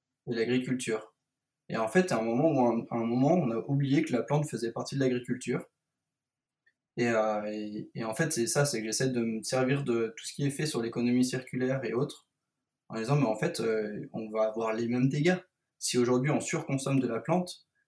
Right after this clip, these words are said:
c'est pas parce que c'est quelque chose qui est écologique, c'est parce que c'est un, c'est un bien de consommation et on est en train de se planter là-dessus. Et on ferait mieux de prendre un, enfin, de, d'analyser ce qui a été fait dans les autres domaines. Dans le textile, c'est la même chose, hein.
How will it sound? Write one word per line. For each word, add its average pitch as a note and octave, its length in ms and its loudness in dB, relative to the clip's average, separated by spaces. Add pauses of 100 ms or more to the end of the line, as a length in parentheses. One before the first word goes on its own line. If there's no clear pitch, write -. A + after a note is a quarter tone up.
c'est B2 220 2
pas D#3+ 140 0
parce D3 200 -4
que C#3+ 100 -2
c'est B2+ 160 -2
quelque A#2 160 -4
chose C#3+ 200 -4
qui A#2 140 -8
est A2+ 40 -6
écologique, C3+ 480 0
c'est D3 180 -10
parce B2 140 -8
que - 120 -6
c'est - 180 -6
un, G#2+ 340 -6
c'est - 140 -2
un G#2+ 100 -6
bien B2+ 180 2
de C#3+ 60 4
consommation C#3+ 720 -2
et - 180 -4
on A2+ 80 -2
est A2+ 40 -2
en A#2 80 -2
train C3 180 -4
de B2+ 100 0
se - 120 -10
planter B2 240 -2
là-dessus. C#3+ 420 -2 (560)
Et F#2 60 -2
on A2+ 100 -2
ferait - 180 -4
mieux C3+ 160 4
de C3 120 4
prendre C3 560 2
un, A2 340 -6
enfin, - 280 -4 (880)
de, G#2+ 420 -6 (540)
d'analyser C3+ 640 2
ce - 80 -2
qui - 80 -4
a - 20 -2
été - 160 -6
fait - 160 -4
dans A#2+ 140 0
les A#2 180 -4
autres B2+ 120 -2
domaines. B2 360 0 (640)
Dans A2+ 100 -4
le G#2+ 80 -6
textile, D3 420 -4
c'est - 120 -2
la A#2 100 -2
même B2 160 2
chose, D#3 220 -2
hein. C3+ 160 -4